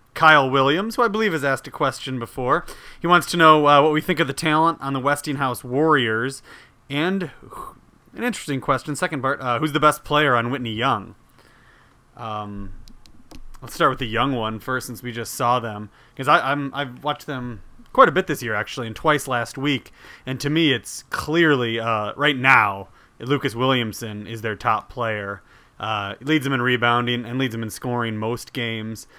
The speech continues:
He's, I was really impressed this week with how aggressive he was. It, it didn't always pay off. You know, he missed a lot of shots, but he really attacks the basket,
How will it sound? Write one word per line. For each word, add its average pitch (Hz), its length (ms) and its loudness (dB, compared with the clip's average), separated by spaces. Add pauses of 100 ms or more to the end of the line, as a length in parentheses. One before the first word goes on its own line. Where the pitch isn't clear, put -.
(160)
He's, 131 380 -8 (140)
I 143 80 0
was 143 200 -4
really 226 280 6
impressed 180 360 0
this 160 160 -6
week 151 160 -4
with 131 120 -6
how 151 180 2
aggressive 120 540 -4
he 104 120 -14
was. 87 540 -14 (420)
It, 143 220 -6
it 143 100 -6
didn't 214 220 2
always 175 340 6
pay 160 220 2
off. 143 380 2 (120)
You 147 120 -2
know, 156 100 4
he 170 80 2
missed 156 300 -2
a 156 80 2
lot 147 180 6
of 143 80 -4
shots, 135 540 2 (320)
but 143 100 -4
he 170 120 -2
really 139 480 4
attacks 131 420 0
the - 100 -12
basket, 135 640 -2